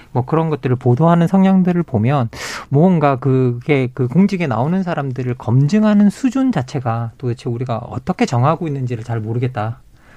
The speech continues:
라는 거, 소위 말해서 이제 공직자나 이렇게 여러 가지 관계된 사람들을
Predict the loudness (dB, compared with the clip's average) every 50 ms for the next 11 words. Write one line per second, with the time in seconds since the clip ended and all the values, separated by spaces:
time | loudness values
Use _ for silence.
0 | -20 -18 _ -4 -2 -2 0 0 -2 -4 -4 -2 -2 -2 0 0 0 -2 -2 -2
1 | -2 -2 -2 -4 -4 0 0 0 2 0 0 -2 0 0 0 2 2 0 0 0
2 | -2 -2 -4 -2 -4 -4 -4 -2 -2 0 0 0 0 -2 -4 -4 -6 -6 -6 -6
3 | -6 -6 -6 -6 -6 -6 -4 -4 -4 -6 -6 -6 -6 -8